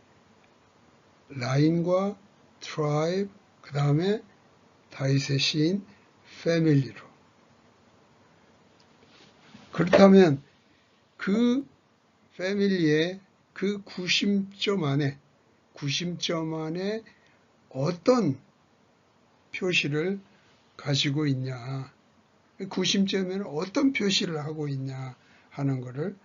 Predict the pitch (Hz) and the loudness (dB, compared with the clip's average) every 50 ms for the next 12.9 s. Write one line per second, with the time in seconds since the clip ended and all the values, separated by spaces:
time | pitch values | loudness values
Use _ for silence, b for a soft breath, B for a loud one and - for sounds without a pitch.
0 | b b b b b b b - - 143 143 143 - 147 135 131 131 131 127 131 | b b b b b b b -12 -8 -8 -8 -6 -4 -6 -4 -4 -4 -8 -8 -10
1 | - 151 143 143 135 123 120 117 117 - - - - - - - - - - - | -10 -8 -6 -6 -8 -8 -10 -16 -14 -12 -12 -12 -12 -14 -20 -20 -20 -20 -20 -20
2 | - _ _ _ _ _ _ _ _ _ B B B B B B B _ - 180 | -20 _ _ _ _ _ _ _ _ _ B B B B B B B _ -2 0
3 | 180 196 190 185 180 170 165 165 143 139 131 127 120 117 120 127 - b b b | 2 4 6 6 6 6 6 4 6 4 4 2 -4 -10 -16 -20 -20 b b b
4 | b _ _ _ - 151 147 147 139 131 - - 143 117 123 143 170 196 196 - | b _ _ _ -8 -4 -2 0 0 -2 -4 -8 -14 -12 -10 -10 -10 -10 -14 -18
5 | _ _ _ _ _ - - 135 127 135 117 120 123 - - - 135 123 - - | _ _ _ _ _ -16 -14 -12 -12 -12 -14 -14 -18 -18 -20 -20 -18 -16 -18 -18
6 | b b b b b b b b b b b b _ _ - - 240 269 - - | b b b b b b b b b b b b _ _ -6 -6 -6 -6 -2 0
7 | 277 277 247 220 196 170 156 147 - - 156 143 139 131 135 - - 135 131 127 | 2 4 4 4 4 4 2 2 0 0 0 0 -2 -2 -4 -6 -6 -6 -6 -10
8 | 120 - - - - - _ _ _ _ _ _ _ _ _ _ b b b b | -12 -16 -20 -20 -20 -20 _ _ _ _ _ _ _ _ _ _ b b b b
9 | b b b _ _ - 135 131 - - 208 220 220 - - _ - 139 139 139 | b b b _ _ -10 -6 -4 -2 -2 -2 -4 -4 -10 -18 _ -8 -6 -6 -4
10 | - 143 139 135 151 196 240 - - _ _ _ _ _ _ _ _ _ _ _ | 0 2 2 4 4 2 0 -4 -10 _ _ _ _ _ _ _ _ _ _ _
11 | - - 113 139 147 165 170 - - 170 196 196 165 143 175 180 175 - - 175 | -12 -6 -2 0 0 0 0 0 0 0 -2 -2 -4 -4 -6 -8 -8 -6 -4 -2
12 | 165 151 139 131 123 117 110 107 113 113 110 113 113 113 - - 170 202 | 0 0 0 0 -2 -8 -12 -16 -18 -18 -18 -20 -20 -20 -16 -14 -14 -14